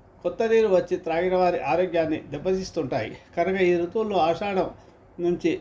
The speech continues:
నాలుగు మాసాల పాటు ఆచరించాల్సిన ఆరోగ్యప్రద వ్రతాన్ని చాతుర్మాస వ్రతం అంటారు. చతు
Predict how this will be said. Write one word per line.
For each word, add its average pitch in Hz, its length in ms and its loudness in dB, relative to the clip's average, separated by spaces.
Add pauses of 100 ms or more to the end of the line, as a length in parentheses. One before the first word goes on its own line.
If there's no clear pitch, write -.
నాలుగు 170 300 0
మాసాల 175 400 0
పాటు 156 360 -2
ఆచరించాల్సిన 156 640 -4
ఆరోగ్యప్రద 175 680 0
వ్రతాన్ని 147 480 -4
చాతుర్మాస 156 520 -4
వ్రతం 143 340 0
అంటారు. 123 420 0 (1080)
చతు 180 280 4